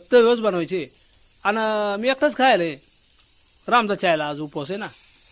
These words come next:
फक्त ती मला बनवून देते. आणि ह्या ज्या आहे ना मित्रांनो, ह्या पहा, आता ह्या धुवून घेतल्या ना स्वच्छ आपण. मग ह्या आता त्याचं असं ज्या वरच्याला त्याच्या पाकळ्या पाकळ्या करून घ्यायच्या. ह्या पहा,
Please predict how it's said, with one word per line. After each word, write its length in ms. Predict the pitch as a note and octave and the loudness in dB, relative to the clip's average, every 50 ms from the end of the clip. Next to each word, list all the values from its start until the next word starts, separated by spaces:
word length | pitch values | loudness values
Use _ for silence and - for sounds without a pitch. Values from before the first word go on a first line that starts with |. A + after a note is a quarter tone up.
| - - - | -18 -12 -10
फक्त 160 | A3 A#3 C#4 | -8 -6 -6
ती 140 | C4 A3 A#3+ | -6 -6 -4
मला 180 | G#3 F3+ D#3+ | -4 -2 -2
बनवून 240 | D3+ D#3 D3+ D3 C#3+ | -2 -2 -4 -6 -6
देते. 260 | C#3 D3+ D3 F3 D3 B2 B2 - - - - - _ _ _ - - _ - _ _ _ _ - F3 | -8 -8 -10 -10 -10 -12 -12 -16 -20 -20 -20 -20 _ _ _ -20 -20 _ -20 _ _ _ _ -10 -8
आणि 420 | G3 G#3+ G#3 G3+ G3 F#3+ F#3+ F3+ | -6 -4 -2 -2 -2 -2 -2 -2
ह्या 100 | G3 B3 | -4 -2
ज्या 140 | A3+ A#3 F#3 | -2 -2 0
आहे 180 | D#3 F#3+ B3 | 0 0 0
ना 100 | B3+ A#3 | -2 -2
मित्रांनो, 300 | G3 E3 D#3 D#3 F3 F3+ | -6 -8 -8 -8 -10 -10
ह्या 440 | C#3+ - _ _ _ _ _ - G3+ | -12 -14 _ _ _ _ _ -14 -10
पहा, 120 | - G#3+ F#3+ | -8 -6 -6
आता 160 | F#3+ - A3 | -6 -4 -4
ह्या 220 | F#3+ F#3+ G3+ G#3 - - - _ _ - - _ _ - | -4 -4 -4 -4 -6 -12 -20 _ _ -20 -20 _ _ -12
धुवून 220 | E3 F3+ B3+ A#3+ G3+ | -8 -6 -6 -4 -4
घेतल्या 260 | A3 A3 G3 E3+ D3 | -4 -4 -4 -6 -8
ना 160 | D#3 G#3+ A#3+ | -8 -8 -10
स्वच्छ 260 | - - G#3+ - - | -10 -10 -10 -8 -8
आपण. 260 | D3 C3+ D3+ G3+ F3 - - _ _ - _ _ _ _ _ _ _ _ _ _ - | -10 -8 -8 -10 -12 -12 -14 _ _ -20 _ _ _ _ _ _ _ _ _ _ -8
मग 120 | F3 E3+ | -4 -2
ह्या 140 | F#3 A#3 A#3 | -2 0 0
आता 180 | G3+ G3 F#3 A#3 | -2 -2 -6 -8
त्याचं 260 | G3+ A3 F#3 D#3+ F3+ | -8 -8 -6 -6 -6
असं 260 | E3 D3+ E3+ A3 A#3 - _ _ _ _ _ _ _ - F3 D3+ | -6 -6 -8 -10 -12 -14 _ _ _ _ _ _ _ -14 -8 -4
ज्या 260 | F#3 F3+ E3 D#3+ D#3+ | -2 -2 0 0 -2
वरच्याला 420 | D#3+ E3+ E3+ D#3 E3 E3 E3+ F#3+ | -4 -4 -6 -6 -6 -6 -6 -6
त्याच्या 260 | G3 G3+ F3+ F#3 F#3 G3 - _ _ _ - | -6 -6 -6 -6 -8 -8 -10 _ _ _ -6
पाकळ्या 300 | G#3 F#3+ F#3 F3 D#3+ D3+ | -6 -4 -4 -4 -8 -8
पाकळ्या 240 | D#3+ C#3+ C3+ C#3 C3 | -8 -10 -12 -12 -12
करून 140 | D3 C3+ C#3 | -12 -10 -10
घ्यायच्या. 260 | D#3+ E3 C#3+ C#3+ D#3 | -8 -8 -8 -8 -10
ह्या 100 | F3 D#3+ | -12 -14
पहा, 80 | B2+ | -18